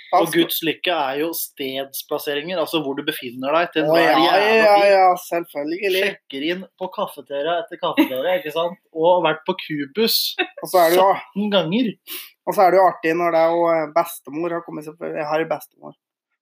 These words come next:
Speaker 2: Hun har jo
Speaker 1: Ja,
Speaker 2: vært
Speaker 1: ja.
Speaker 2: på Facebook noen år.
Speaker 1: <laughs>
Speaker 2: Ja.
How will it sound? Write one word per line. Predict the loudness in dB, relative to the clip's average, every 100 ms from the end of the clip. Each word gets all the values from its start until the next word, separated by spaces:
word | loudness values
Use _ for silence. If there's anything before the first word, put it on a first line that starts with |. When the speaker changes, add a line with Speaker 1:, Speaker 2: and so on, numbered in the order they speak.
| 0
Speaker 2:
Hun |
har | 2
jo |
Speaker 1:
Ja, | 4
Speaker 2:
vært | 2
Speaker 1:
ja. | 0
Speaker 2:
på | -2
Facebook | 0 -2 -2 -6 -4
noen | 0 2
år. | 2 0 -4 -6 -8 -8
Speaker 1:
<laughs> | -10 -10 -8 -6 -2
Speaker 2:
Ja. | 2